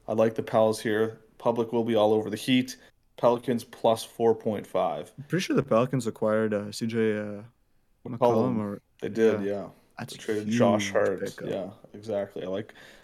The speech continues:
Speaker 1: I don't. I have no idea if he's gonna be playing, but if he is, that's just bonus, you know?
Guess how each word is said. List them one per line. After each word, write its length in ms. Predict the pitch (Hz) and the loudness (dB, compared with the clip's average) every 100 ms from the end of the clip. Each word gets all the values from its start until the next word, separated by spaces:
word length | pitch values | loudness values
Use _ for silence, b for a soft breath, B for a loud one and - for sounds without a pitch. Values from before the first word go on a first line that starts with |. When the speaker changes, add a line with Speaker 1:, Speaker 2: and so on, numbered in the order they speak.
| _ | _
Speaker 1:
I 60 | - | -4
don't. 240 | 110 117 | -2 0
I 40 | 120 | 0
have 120 | 113 | 0
no 240 | 120 135 139 | 4 6 8
idea 220 | 131 127 | 8 6
if 80 | 131 | 4
he's 160 | 127 | 2
gonna 160 | 127 120 | 2 0
be 60 | |
playing, 400 | 120 151 175 208 - _ _ _ _ _ | 4 4 4 2 -4 _ _ _ _ _
but 140 | 139 180 | 4 4
if 100 | 147 | 6
he 120 | 143 | 6
is, 180 | 208 151 | 6 6
that's 200 | 147 147 | 2 0
just 220 | 131 - | -8 2
bonus, 400 | 143 131 - - | 2 2 -6 -12
you 80 | 117 | -12
know? 140 | 143 | -10